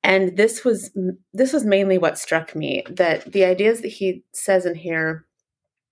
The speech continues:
um, is that our responsibility is to share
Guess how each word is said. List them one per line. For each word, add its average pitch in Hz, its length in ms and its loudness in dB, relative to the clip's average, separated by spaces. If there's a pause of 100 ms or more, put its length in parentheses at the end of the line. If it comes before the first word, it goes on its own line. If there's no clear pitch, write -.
(920)
um, 175 560 -2 (340)
is 220 140 4
that 202 140 4
our 190 140 6
responsibility 202 920 2
is 165 140 -2
to - 140 -6
share 180 640 0